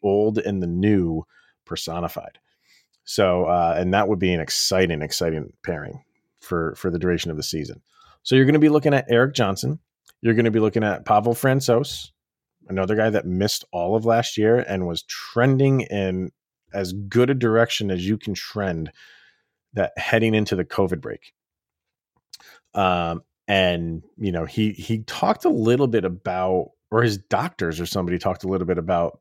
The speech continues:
th-, this, uh, surgery that he had. There was a time where he was thinking, "Am I gonna play at all?" 'Cause he had surgery on his hips, which I think are important for the goalie position. And he said, you know,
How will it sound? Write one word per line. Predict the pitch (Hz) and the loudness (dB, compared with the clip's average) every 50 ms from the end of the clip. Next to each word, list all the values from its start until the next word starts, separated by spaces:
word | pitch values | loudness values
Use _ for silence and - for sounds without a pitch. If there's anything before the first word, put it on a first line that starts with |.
| _ _ - - - | _ _ -20 -18 -12
th-, | 85 85 - | -12 -12 -10
this, | - 90 87 82 - - - | -8 -8 -8 -8 -8 -8 -8
uh, | 85 82 80 | -8 -8 -6
surgery | 80 - - 120 117 120 113 120 120 113 | -6 -4 0 2 2 2 2 0 0 2
that | 113 107 98 | 2 0 0
he | - 113 101 | 0 -2 -2
had. | 107 104 101 101 98 - - - - - - - _ _ _ _ - | 0 2 0 0 -2 -4 -18 -20 -20 -20 -20 -20 _ _ _ _ -4
There | - 127 170 | -2 0 0
was | 226 262 | 2 0
a | 285 | -2
time | - - 120 107 139 151 135 | -4 -2 -2 0 2 2 2
where | 107 98 | 2 0
he | 104 110 | 2 2
was | 110 107 101 95 - _ _ _ _ | 2 2 0 0 -4 _ _ _ _
thinking, | - - - 113 123 120 - 110 101 95 180 170 82 - _ _ _ _ _ _ _ _ _ _ _ _ _ - | -12 -2 0 0 0 2 0 0 0 0 -2 -4 -6 -10 _ _ _ _ _ _ _ _ _ _ _ _ _ -6
"Am | 98 101 | -4 -2
I | 110 151 226 | 0 0 0
gonna | 269 247 | -2 -4
play | - - - 123 101 90 | -4 0 2 2 4 4
at | 85 | 2
all?" | 87 104 101 85 - - _ | 2 2 2 0 -2 -6 _
'Cause | - - 101 92 | -8 -6 -4 -4
he | 98 | -4
had | 87 | -6
surgery | - - 165 175 165 156 | -4 -4 -4 -2 0 0
on | 123 95 | -2 -2
his | 82 87 | -4 -8
hips, | - - - - 175 175 - - - - - _ _ _ _ _ _ _ _ _ _ _ _ _ _ _ _ _ _ _ _ _ - | -10 -6 -2 -2 -2 -2 -4 -8 -10 -10 -12 _ _ _ _ _ _ _ _ _ _ _ _ _ _ _ _ _ _ _ _ _ -10
which | 95 95 104 101 98 - - - _ _ _ _ _ _ _ _ - | -2 0 0 0 0 -2 -10 -10 _ _ _ _ _ _ _ _ -2
I | 101 110 | -2 -2
think | - - - 139 151 170 - | -2 0 0 0 2 2 2
are | 156 139 131 | 2 0 0
important | - - - - 143 160 - - 185 - - | 0 -2 0 0 0 0 2 -2 -4 -6 -4
for | - 175 | -6 -6
the | 170 170 | -6 -4
goalie | 160 170 175 180 180 180 180 180 | 0 2 2 4 4 2 2 2
position. | 180 175 170 196 180 - 196 190 185 180 175 _ _ _ _ _ _ _ _ _ _ _ _ _ - | 0 0 0 0 -2 -2 -2 0 -2 -2 -4 _ _ _ _ _ _ _ _ _ _ _ _ _ -4
And | - 123 123 117 110 - - 139 127 127 127 | 0 0 0 0 0 0 0 2 2 2 0
he | 123 110 104 123 117 | -2 -2 -2 -2 -4
said, | 117 - - 127 120 123 120 110 | -4 -4 -2 2 2 2 2 2
you | 113 113 | 0 0
know, | 113 107 104 101 - - | 2 2 2 0 -2 -6